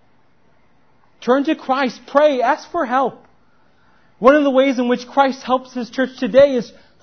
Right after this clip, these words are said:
through these warning passages. Right? He helps us through that. Right? He also helps His church by chastising us and disciplining us. This is a means He uses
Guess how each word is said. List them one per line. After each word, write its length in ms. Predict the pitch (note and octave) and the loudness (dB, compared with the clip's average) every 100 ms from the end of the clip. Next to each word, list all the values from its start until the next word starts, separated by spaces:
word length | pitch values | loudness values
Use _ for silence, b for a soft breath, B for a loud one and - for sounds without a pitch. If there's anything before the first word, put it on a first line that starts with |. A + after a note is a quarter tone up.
| - | -4
through 300 | C4 E4 E4 | 4 6 6
these 180 | B3+ B3+ | 6 4
warning 460 | F#3 F3 A3 B3+ B3+ | 2 0 2 2 0
passages. 920 | B3 D#4 D#4+ F#4 D4 E3 B2 - - _ _ _ _ _ _ | 0 -2 0 -4 -2 -6 -8 -20 -20 _ _ _ _ _ _
Right? 140 | G#3 A#3+ | -4 0
He 160 | C4+ | 0
helps 400 | G#3+ C#4 D#4+ - | 0 -2 -4 -4
us 200 | B3+ B3+ | -6 -6
through 220 | - C#4+ E4 | -10 -8 -6
that. 220 | D3+ - _ _ _ _ _ _ _ _ - | -8 -14 _ _ _ _ _ _ _ _ -8
Right? 160 | G#3+ A3+ | -4 0
He 140 | C4+ | 6
also 300 | C#4 D#4 C#4+ | 6 6 -2
helps 320 | E3+ B3 B3+ | 2 2 0
His 140 | C4+ - | -8 -8
church 280 | B3+ B3+ - | -6 -6 0
by 200 | C4+ - B B | -2 -2 B B
chastising 840 | - C#4+ E4+ - C4+ G#3 F#3 F3 D#3 | -6 -2 -2 -2 -2 0 -2 -6 -10
us 400 | G#2+ - - _ b b b | -14 -20 -20 _ b b b
and 180 | G#3 E3 | -10 -4
disciplining 640 | B3+ D4+ F4+ F4+ D#4 A3+ E3+ | 0 0 0 -2 -4 -4 -6
us. 140 | C#3 | -8
This 160 | D4 D4 | -8 -6
is 160 | B3 | -2
a 60 | A3+ | -2
means 400 | G#3 C#4+ D#4 C#4+ | 0 0 0 0
He 80 | B3+ | -2
uses 500 | A3+ D#4 C4+ A3+ | 0 0 -2 -6